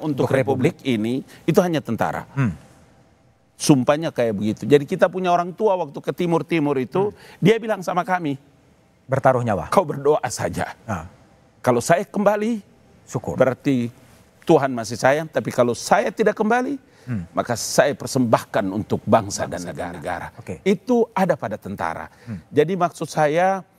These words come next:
Speaker 1: siapa saja yang menjelaskan tentara, masalah tentara, masalah undang-undang khusus untuk tentara ini, kita datar-datar saja supaya menjaga suasana
Speaker 2: Hmm.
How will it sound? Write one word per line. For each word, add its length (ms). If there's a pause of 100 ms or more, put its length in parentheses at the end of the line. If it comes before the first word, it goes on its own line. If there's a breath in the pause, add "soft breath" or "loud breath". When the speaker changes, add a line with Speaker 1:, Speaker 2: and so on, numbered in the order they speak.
(280 soft breath)
Speaker 1:
siapa 400
saja 320
yang 320
menjelaskan 640
tentara, 400
masalah 480
tentara, 720
masalah 400
undang-undang 560
khusus 400
untuk 160
tentara 480
ini, 240 (580 soft breath)
kita 400
datar-datar 800
saja 560
supaya 400
menjaga 480
suasana 800
Speaker 2:
Hmm. 240